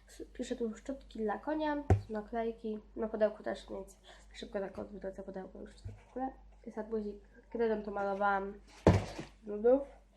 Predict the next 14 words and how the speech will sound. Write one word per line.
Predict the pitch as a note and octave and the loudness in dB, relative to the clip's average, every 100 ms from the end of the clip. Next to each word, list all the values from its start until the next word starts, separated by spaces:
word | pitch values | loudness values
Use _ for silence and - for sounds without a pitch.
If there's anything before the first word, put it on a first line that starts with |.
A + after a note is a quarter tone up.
| - - - - - - - - - - | -20 -20 -20 -20 -20 -20 -20 -6 -6 0
Pudełko | C#4 C4 B3+ - - | 6 10 10 10 6
wygląda | - - D#4 C#4+ C4+ B3+ | 6 0 4 4 4 2
tak. | C4 E4 F4+ - - - - - - - - - - - - - - - - - - - - - - - - - - | 6 8 8 6 -6 -6 -8 -12 -16 -16 -10 -6 -4 -4 -6 -10 -20 -20 -20 -20 -20 -20 -20 -20 -20 -20 -20 -20 -6
Tu | - D#4+ D4+ - | 0 2 0 0
wszędzie | D4+ C4+ B3 A#3 | 0 0 0 2
naklejki, | A#3 A3 A#3+ A3+ A3+ A3 A3 - - | 2 2 0 2 2 2 -2 -4 -4
naklejki, | A#3+ A#3+ A#3 - A#3 A#3 A3 A3 A3 - - A3+ A3 | -2 -2 -4 -6 -2 0 0 -2 -6 -10 -6 -4 -4
naklejki. | A3+ - A#3 A3 G#3+ G#3+ - D4+ F4+ - - - - - - - - - - | -6 -2 0 2 0 -6 -4 0 0 -2 -12 -14 -20 -20 -20 -20 -20 -20 -16
I | - | -10
to | B3+ C4+ | -2 0
z-, | C4 C4 - - - - - - - | 0 -2 -4 -6 -12 -18 -18 -10 -2
jest, | A3 A3 - | 0 0 -2
znajduje | - A3+ A3 A3+ A3 | -2 0 2 2 2
się | G#3+ G#3+ G#3+ | 2 0 0